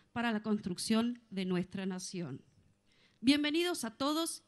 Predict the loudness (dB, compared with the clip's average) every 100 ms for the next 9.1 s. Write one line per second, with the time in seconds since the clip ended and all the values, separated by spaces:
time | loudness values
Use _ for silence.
0 | _ -4 -4 -2 -2 0 0 0 0 -2
1 | -2 -2 -2 -4 -8 -12 -18 _ _ _
2 | -20 -20 _ _ _ _ _ _ _ _
3 | _ _ 0 6 8 6 2 0 0 0
4 | -2 -2 -6 _ _ _ _ _ -8 -6
5 | 0 2 2 0 -2 -4 -6 -6 -2 -2
6 | -4 -8 -6 -4 -4 -6 -8 _ _ _
7 | 0 2 4 2 2 2 2 0 -6 _
8 | _ 2 4 4 4 4 2 -2 -4 -6
9 | -12